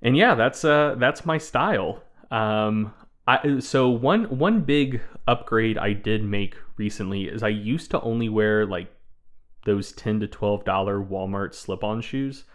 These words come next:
I recently up-, upgraded to a pair of twenty-five dollar Skechers.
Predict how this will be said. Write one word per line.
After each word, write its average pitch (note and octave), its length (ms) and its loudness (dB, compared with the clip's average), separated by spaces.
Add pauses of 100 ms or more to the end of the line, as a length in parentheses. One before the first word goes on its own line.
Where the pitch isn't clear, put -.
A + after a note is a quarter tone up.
(300)
I F#2 80 0
recently D#3 540 0
up-, - 400 -4
upgraded A2+ 540 0
to - 120 -4
a G#2 100 0
pair G#2 300 0
of G2 160 -6
twenty-five G#2+ 640 -2
dollar G2 320 0
Skechers. - 800 -8